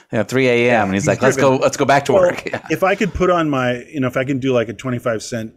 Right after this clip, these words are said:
Speaker 2: psycho, uh, analysis of him, he ha-, he's a person, and like I was just saying, like, he has no apartment, he has no relationships, he just sleeps with, like,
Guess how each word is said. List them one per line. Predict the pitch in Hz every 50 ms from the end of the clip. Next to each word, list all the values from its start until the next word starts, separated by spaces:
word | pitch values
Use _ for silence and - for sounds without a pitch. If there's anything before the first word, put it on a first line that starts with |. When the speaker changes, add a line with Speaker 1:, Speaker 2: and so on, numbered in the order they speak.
| _ -
Speaker 2:
psycho, | - 127 113 110 - 120 110 117
uh, | - - 117 107 104 101 95
analysis | 107 110 110 120 120 117 - - 107 101
of | 104 87
him, | 107 104 95 98 101 95 _ _ _ _ - - _ _ _ _
he | - - 165 165 151
ha-, | 123 139 165 165 156
he's | 147 156 151 139
a | 135
person, | - 175 180 170 - 175 151 -
and | 143 143 170
like | 165 156 185
I |
was | 180 151 131
just | - 170 - -
saying, | 311 294 254 180 135
like, | 127 113 -
he | - 143
has | 139 123 107
no | 127 127 135 143 147
apartment, | 139 - 135 127 123 120 123 120 113
he | 107
has | 101 - 117
no | 117
relationships, | 120 131 120 117 113 104 - 120 107 - 113 104 -
he | 117 107
just | 104 107 - -
sleeps | - 117 107 - -
with, | 113 101
like, | 104 90 87 -